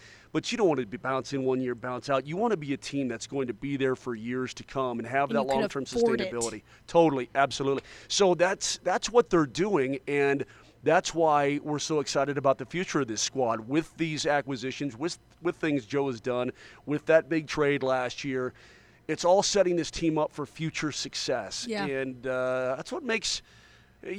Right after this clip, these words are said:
Speaker 1: getting here to the rink today and seeing the
Speaker 2: It's
Speaker 1: ice go in,
Speaker 2: exciting.
Speaker 1: you just
Speaker 2: It's
Speaker 1: can't
Speaker 2: good
Speaker 1: wait
Speaker 2: to
Speaker 1: to get
Speaker 2: feel
Speaker 1: to
Speaker 2: the
Speaker 1: camp.
Speaker 2: chill in the air. It's been such a hot summer, and just knowing what's on the horizon for this club and the buzz around town. You talk to people about it, and they're like,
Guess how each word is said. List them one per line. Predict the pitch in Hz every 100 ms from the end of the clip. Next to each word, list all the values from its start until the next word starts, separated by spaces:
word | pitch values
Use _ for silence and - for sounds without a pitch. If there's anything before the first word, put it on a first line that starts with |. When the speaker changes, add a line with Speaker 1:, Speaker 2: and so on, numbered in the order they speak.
| 185
Speaker 1:
getting | 180 208
here | 196 214
to | 190
the | 151
rink | 180 208
today | 196 151 160 185 190
and | 131
seeing | - 202 196
the | 170
Speaker 2:
It's | 170
Speaker 1:
ice | 180
go | - 180 165
in, | 165
Speaker 2:
exciting. | - 285
Speaker 1:
you | 220
just | -
Speaker 2:
It's | -
Speaker 1:
can't | 370
Speaker 2:
good | 381
Speaker 1:
wait |
Speaker 2:
to | -
Speaker 1:
to | -
get | 254
Speaker 2:
feel | 370
Speaker 1:
to | 311
Speaker 2:
the | 170
Speaker 1:
camp. | 202
Speaker 2:
chill | - - 269 311 359
in | 349
the | 320 247
air. | 240 262 294 320 349
It's | 302 -
been | 247
such | - 262
a |
hot | 214 220 262 -
summer, | - 233 254 285 311 294
and | 214 - - - - -
just | 277 294 240
knowing | 247 247 262 277 269 233
what's | - 208 190 220 226 262 - -
on | 226 233
the | 233
horizon | 220 214 190 190 202 196
for | - 202
this | 190 180
club | - 208 190
and | 202 202 190
the | 214
buzz | - 196 214 196 214
around | 202 202
town. | 196 190 214 180 - _ _ -
You | 220
talk | 196 196 -
to | 233
people | 220 202
about | 196 185 185
it, | 180 185
and |
they're | 175 170
like, | 165